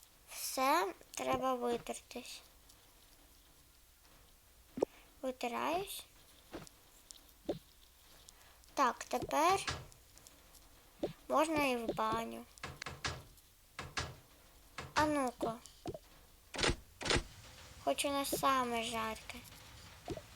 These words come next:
Ой. А тут жарче, чим я думала.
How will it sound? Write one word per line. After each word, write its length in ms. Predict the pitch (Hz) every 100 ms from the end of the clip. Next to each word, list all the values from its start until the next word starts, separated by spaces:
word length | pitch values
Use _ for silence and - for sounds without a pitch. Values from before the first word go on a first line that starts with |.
| - -
Ой. 440 | 294 330 269 233 262 - - - - - - - - - - - -
А 80 | 269
тут 260 | 269 294 254
жарче, 500 | 277 285 294 302 277
чим 300 | - 285 277
я 140 | 285 269
думала. 640 | 262 247 262 262 233